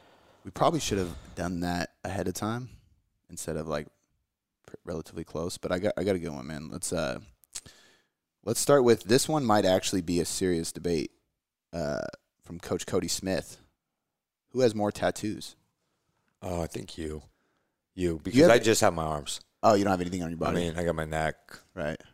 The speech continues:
Speaker 2: I hit my face tattoo. You can't see it 'cause it's glow in the dark.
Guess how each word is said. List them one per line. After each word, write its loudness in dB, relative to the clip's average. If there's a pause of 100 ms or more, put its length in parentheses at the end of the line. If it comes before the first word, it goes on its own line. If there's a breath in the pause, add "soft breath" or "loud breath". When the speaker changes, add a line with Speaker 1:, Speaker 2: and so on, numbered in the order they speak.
(280)
Speaker 2:
I -8
hit 0 (280)
my -8
face -4
tattoo. -4
You -8
can't -2
see -2
it -2
'cause -6
it's -10
glow -2
in -6
the -8
dark. -2